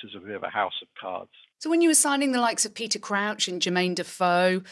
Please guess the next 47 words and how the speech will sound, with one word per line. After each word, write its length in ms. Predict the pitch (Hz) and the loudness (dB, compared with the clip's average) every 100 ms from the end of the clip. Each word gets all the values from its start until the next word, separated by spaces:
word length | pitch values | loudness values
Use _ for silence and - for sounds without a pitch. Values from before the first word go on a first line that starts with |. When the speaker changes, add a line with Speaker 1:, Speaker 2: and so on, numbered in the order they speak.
| - - - - - _ | -16 -20 -20 -20 -20 _
Speaker 2:
were 80 | 247 | 2
you 180 | 240 254 | 4 4
personally 440 | 247 240 240 233 | 4 4 4 2
thinking, 580 | 240 233 240 240 240 233 - | 2 2 4 4 4 2 -4
"Wow, 280 | - 262 254 | -6 -4 -2
it's 100 | - | -4
great 240 | - 220 | -6 -6
being 160 | 269 202 | -4 -4
in 60 | |
the 40 | 165 | -6
Premier 380 | - 240 175 | -4 0 0
League 280 | 147 160 202 | 0 -2 -6
'cause, 400 | - 220 208 - | -4 -2 0 2
um, 240 | 220 214 208 | 2 0 2
the 40 | |
Sky 300 | - 220 226 | 2 2 -2
money 200 | 214 214 | -2 -2
can 140 | 214 | -2
fund 320 | 208 214 254 262 | -2 0 0 0
all 80 | |
these 220 | 175 160 - | 0 -2 -2
kind 180 | 160 | -2
of 60 | 156 | 0
guys"? 420 | 147 131 139 143 | -2 -2 -4 -4
Or 320 | 165 165 160 | -2 -2 -2
were 140 | 156 180 | -2 -2
you 500 | 175 185 175 175 151 _ - _ _ - | 0 -2 -2 -4 -8 _ -20 _ _ -4
already 500 | 190 175 180 160 156 | -2 2 2 2 0
starting 440 | - 160 160 151 | 2 0 0 -6
to 80 | - | -6
think, 420 | 156 151 151 - - | -4 -2 -4 -6 -6
"Mm, 540 | 269 269 269 262 240 _ | -4 0 0 -2 -4 _
not 160 | 233 202 | -8 -4
sure 140 | 196 | -2
about 200 | 151 139 | -2 -4
this"? 240 | 139 - - - | -6 -10 -12 -2
Speaker 1:
You 80 | 147 | -2
have 100 | - | -2
to 80 | 131 | -6
enjoy 240 | 117 117 | -4 -4
the 100 | 110 | -2
moment. 420 | 107 95 90 85 - | -2 -2 -4 -12 -8
I 80 | 113 | -6
remember 360 | 113 120 113 | -4 -4 -2
at 140 | 110 - | -4 -2
one 160 | 120 | -4
point, 320 | 117 - 107 | -6 -12 -14